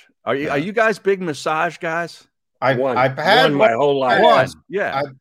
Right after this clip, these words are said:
Speaker 2: I've had, I think, two. I, I'm gonna say, but I'm very uncomfortable.
Speaker 1: Yeah,
Speaker 2: A
Speaker 1: me
Speaker 2: lot of
Speaker 1: too.
Speaker 2: anxiety.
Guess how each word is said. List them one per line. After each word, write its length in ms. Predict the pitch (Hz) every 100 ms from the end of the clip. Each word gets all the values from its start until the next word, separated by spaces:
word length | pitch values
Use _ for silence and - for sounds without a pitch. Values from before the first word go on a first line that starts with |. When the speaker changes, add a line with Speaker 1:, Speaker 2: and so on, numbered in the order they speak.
| 139 139
Speaker 2:
I've 60 | 135
had, 380 | 196 214 202 -
I 140 | 110 107
think, 280 | 127 113 -
two. 600 | - 151 131 123 113 113 _
I, 160 | 101 101 -
I'm 140 | 123 131
gonna 220 | 135 110
say, 480 | - 107 95 87 - _
but 340 | 123 113 - _ _ _
I'm 200 | 113 107
very 300 | 151 170 139
uncomfortable. 640 | 98 92 85 73 - - -
Speaker 1:
Yeah, 240 | 156 226 185
Speaker 2:
A 40 |
Speaker 1:
me 60 | 165
Speaker 2:
lot 140 | 247
of 80 | 277
Speaker 1:
too. 60 | -
Speaker 2:
anxiety. 520 | 185 151 170 160 135